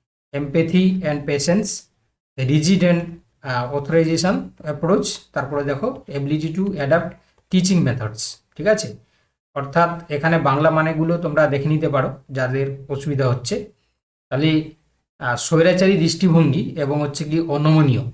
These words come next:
তাই না? রিজিড, এই জিনিসটা কিন্তু শিক্ষকের বৈশিষ্ট্য হওয়া উচিত নয়।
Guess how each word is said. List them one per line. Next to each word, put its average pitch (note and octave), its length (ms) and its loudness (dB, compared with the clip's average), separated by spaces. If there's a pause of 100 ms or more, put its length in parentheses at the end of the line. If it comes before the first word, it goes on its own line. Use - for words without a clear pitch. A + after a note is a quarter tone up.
(100)
তাই E3 100 -4
না? D#3+ 80 2
রিজিড, D3 380 2 (320)
এই D3+ 180 -4
জিনিসটা D#3+ 340 -4
কিন্তু E3 300 -4
শিক্ষকের E3 600 -4 (420)
বৈশিষ্ট্য D#3+ 480 0
হওয়া D#3+ 180 4
উচিত D#3+ 320 0
নয়। C#3 160 -4